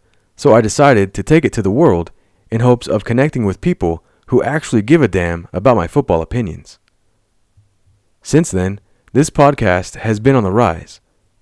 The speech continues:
and now I have a steady following, which I honestly never expected. It's beginning to look like this could actually become a real thing. I've got a sponsorship in the works,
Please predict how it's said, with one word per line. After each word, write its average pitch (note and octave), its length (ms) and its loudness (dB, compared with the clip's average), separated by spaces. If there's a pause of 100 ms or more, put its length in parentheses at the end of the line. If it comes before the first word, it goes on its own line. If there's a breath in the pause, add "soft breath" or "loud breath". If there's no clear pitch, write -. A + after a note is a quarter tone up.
(260)
and G#2+ 120 -4
now C#3+ 200 4
I C#3 60 2
have G#2+ 200 2
a F#2 60 -4
steady C3 300 0
following, F2+ 480 -2 (340)
which - 400 -4 (160)
I F#2 80 -4
honestly C3+ 380 0
never B2+ 280 2
expected. F#2+ 540 -4 (760)
It's - 140 -8
beginning D3+ 320 2
to B2 100 0
look A#2+ 260 4
like F#2+ 120 -2
this G#2 160 -4
could G2 140 -2
actually C3+ 340 0
become F#2 400 -4
a F2 100 -4
real G2+ 220 2
thing. G2 320 -6 (840)
I've G#2 140 -4
got A2 140 4
a F#2+ 80 0
sponsorship A#2 600 0
in C#3+ 100 2
the D3 60 4
works, G#2 460 -2